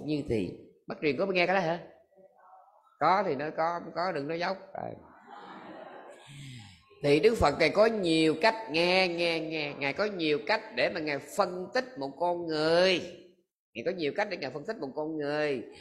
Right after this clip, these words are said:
Có lúc Ngài nói rằng con người chỉ có hai phần thôi, đó là danh và sắc, tức là phần hồn với phần xác. Hiểu không? Có lúc Ngài phân tích con người mình thành ra là ba,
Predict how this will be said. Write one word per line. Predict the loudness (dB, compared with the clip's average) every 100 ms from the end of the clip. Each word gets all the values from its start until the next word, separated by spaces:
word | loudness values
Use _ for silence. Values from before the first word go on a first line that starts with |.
| -20 -20 -14 -2
Có |
lúc | 2 2 2
Ngài | 2
nói | 4 2
rằng | 2
con | 2
người | 2 0
chỉ | 2
có | 0
hai | 2 2
phần | 2 -2 -2
thôi, | -2 0
đó | 2
là | 0
danh | 2 0 0
và | -2
sắc, | 0 -2 -2 -10 _
tức | -6
là | -4
phần | -2 -4
hồn | -2 0 0 0
với | -2
phần | -4 -4
xác. | 2 2 2 -4 -18 -20 -20 _ _ _ _
Hiểu | -4
không? | -4 -6 -12 _ _ _ _ -18 -18 0
Có | 6
lúc | 6
Ngài | 6 2
phân | 2 0
tích | 0 4
con | 4
người | 4 4
mình | 4 0 -2
thành | -4 -4 0
ra | 0
là | 2 2
ba, | 6 6 6 2 -8